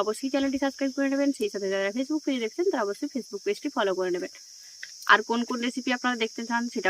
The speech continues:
অবশ্যই কমেন্ট বক্সে কমেন্ট করে জানাবেন। আর যারা এত সুন্দর সুন্দর কমেন্ট করছেন, তাদেরকে অসংখ্য ধন্যবাদ জানাচ্ছি, কারণ আপনাদের এত সুন্দর সুন্দর কমেন্টই আমাদেরকে উৎসাহিত করে নতুন ভিডিও তৈরি করার জন্য।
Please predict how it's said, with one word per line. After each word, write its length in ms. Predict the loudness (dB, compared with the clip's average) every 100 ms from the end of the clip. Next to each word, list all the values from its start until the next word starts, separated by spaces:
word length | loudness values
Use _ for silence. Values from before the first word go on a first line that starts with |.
| 2
অবশ্যই 280 | 0 -2 -4
কমেন্ট 220 | -4 -4
বক্সে 200 | -6 -4 -2
কমেন্ট 200 | 0 -2
করে 100 | -2 -2
জানাবেন। 260 | -2 0 -2 -2
আর 80 | 0
যারা 140 | 2 2
এত 80 | 0 -2
সুন্দর 200 | 0 2
সুন্দর 160 | 2 2 0
কমেন্ট 220 | -2 0
করছেন, 220 | -2 -2 -4
তাদেরকে 240 | -2 -2 0 -2
অসংখ্য 280 | -4 -2 0
ধন্যবাদ 280 | 2 2 0
জানাচ্ছি, 240 | 0 -2 -2
কারণ 140 | -2 -2 -4
আপনাদের 240 | -4 -2 -2
এত 80 | -2
সুন্দর 200 | -4 -4 0
সুন্দর 180 | 0 2 -2
কমেন্টই 320 | -2 -2 -2
আমাদেরকে 260 | -4 -6 -6
উৎসাহিত 320 | -8 -6 -4 -2 -2
করে 100 | -2 -2
নতুন 180 | 0 0
ভিডিও 180 | 0 0 2
তৈরি 180 | 2 4
করার 160 | 2 0
জন্য। 140 | -4